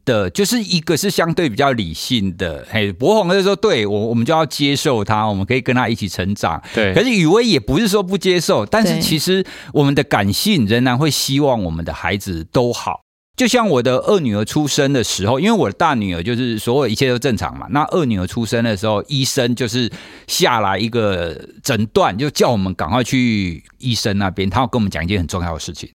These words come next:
Speaker 1: 你知道爸爸妈妈生小孩之后啊，如果听到这个，你会瞪瞪啊，什么什么，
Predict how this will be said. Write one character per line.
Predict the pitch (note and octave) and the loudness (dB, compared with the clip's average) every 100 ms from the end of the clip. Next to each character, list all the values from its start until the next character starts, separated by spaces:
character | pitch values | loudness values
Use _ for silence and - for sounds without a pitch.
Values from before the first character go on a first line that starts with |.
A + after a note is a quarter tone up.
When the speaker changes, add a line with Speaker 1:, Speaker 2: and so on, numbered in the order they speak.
| _ _ - | _ _ -4
Speaker 1:
你 | A#2 | 0
知 | |
道 | F#3 | 2
爸 | F#3 G3+ | 2 2
爸 | D3+ | 4
妈 | D3 | 2
妈 | D#3+ D#3 | 2 0
生 | D3+ D3 | 0 0
小 | B2+ E2+ | 0 -2
孩 | E2+ | -4
之 | D#2+ - G#2 | -6 -6 -4
后 | G#2+ G#2 | 0 0
啊， | E2+ | 0
如 | E2+ | 0
果 | A2+ | -2
听 | E2 - C3 | -2 -2 0
到 | A2+ | 0
这 | F#2+ | -4
个， | - E2 | -6 -4
你 | F#2+ | -4
会 | |
瞪 | C3 A3 | 0 0
瞪 | G3 E3+ | 0 0
啊， | E3 - - | 0 -2 -8
什 | - | -2
么 | D3+ | -2
什 | D3+ | 0
么， | D3+ | 0